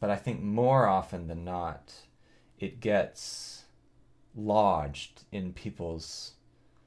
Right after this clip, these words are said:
brains, and then they can't let go of it.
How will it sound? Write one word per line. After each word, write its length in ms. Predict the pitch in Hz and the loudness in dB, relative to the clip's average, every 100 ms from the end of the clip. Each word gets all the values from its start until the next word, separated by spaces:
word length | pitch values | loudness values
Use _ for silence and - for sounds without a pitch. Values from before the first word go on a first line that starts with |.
| _ _ _ _ | _ _ _ _
brains, 840 | 117 131 135 107 104 110 - - - | 4 6 4 2 -2 -6 -10 -14 -6
and 300 | 101 101 98 | -2 -2 0
then 400 | 107 107 104 101 | 0 0 -2 -2
they 160 | 95 | -4
can't 540 | - - 123 117 - 104 | -6 -8 -2 -2 -4 -6
let 200 | 95 - | -6 -4
go 220 | 92 85 | -2 -2
of 140 | 78 | -2
it. 360 | 80 78 - | -4 -6 -10